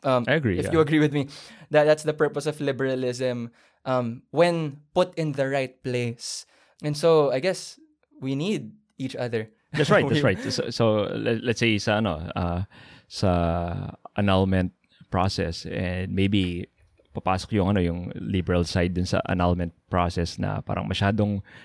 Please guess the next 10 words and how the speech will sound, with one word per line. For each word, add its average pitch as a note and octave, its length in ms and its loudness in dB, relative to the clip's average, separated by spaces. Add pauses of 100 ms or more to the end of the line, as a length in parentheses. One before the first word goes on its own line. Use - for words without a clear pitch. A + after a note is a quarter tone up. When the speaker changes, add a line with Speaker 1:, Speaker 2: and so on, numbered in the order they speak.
(140)
Speaker 2:
mahigpit A2 600 0
yung G#2+ 500 2
annulment G#2 420 2
process G#2 320 2
at G2 240 -4
malaki G#2+ 320 2
yung G#2 80 0
ginagastos F#2+ 640 0
ko. G2 240 0 (300)
So, G2 500 2